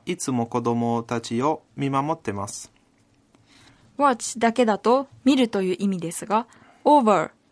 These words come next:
Speaker 2: がつくことで見守るという意味になるんですね。
Speaker 1: そうですね。気を配る、世話をするという意味もあります。それでは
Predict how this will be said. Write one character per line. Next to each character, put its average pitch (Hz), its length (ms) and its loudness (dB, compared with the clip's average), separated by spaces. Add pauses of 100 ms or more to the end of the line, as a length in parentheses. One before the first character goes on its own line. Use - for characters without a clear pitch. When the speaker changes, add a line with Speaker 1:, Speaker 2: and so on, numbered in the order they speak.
(120)
Speaker 2:
が 214 160 0
つ - 100 -10
く 226 100 0
こ 196 140 -6
と 180 140 -6
で 226 180 -4 (220)
見 220 120 8
守 254 300 6
る 254 60 0
と - 200 -4
い 196 120 -2
う - 80 0
意 196 80 -2
味 196 100 0
に 220 140 2
な 214 140 4
る 180 100 -8
ん 170 40 -8
で 160 80 -12
す - 140 -12
ね。 208 160 -6 (480)
Speaker 1:
そ 170 220 -2
う 151 40 0
で 107 120 -2
す - 120 -6
ね。 151 240 -4 (480)
気 214 280 0
を 135 280 2
配 135 360 2
る、 104 160 -2 (400)
世 202 220 -2
話 151 200 4
を 117 80 2
す 117 140 -4
る 120 180 2
と 120 140 -4
い 117 160 2
う - 20 2
意 113 60 0
味 120 180 -4 (120)
も 185 260 -6
あ 113 100 -2
り 110 100 -6
ま 104 140 -8
す。 - 240 -14 (840)
そ - 160 -4
れ 196 100 0
で 208 100 -2
は 143 260 2